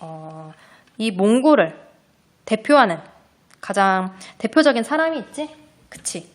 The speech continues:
누구지? 그치. 칭기스칸이죠? 칭기스칸이 몽골 대제국을 형성하죠. 자, 그랬던 몽골이 우리나라 고려까지 왔어.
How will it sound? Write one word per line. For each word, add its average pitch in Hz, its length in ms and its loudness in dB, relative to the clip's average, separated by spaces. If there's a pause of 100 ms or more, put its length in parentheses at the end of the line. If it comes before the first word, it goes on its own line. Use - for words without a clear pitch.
누구지? 190 680 -4
그치. 208 640 -12
칭기스칸이죠? 311 800 -2 (3000)
칭기스칸이 311 640 -2 (120)
몽골 240 540 4
대제국을 202 640 0
형성하죠. 269 520 0 (920)
자, 220 100 -6
그랬던 247 440 2
몽골이 185 540 0 (180)
우리나라 277 300 4
고려까지 262 600 2
왔어. - 280 -10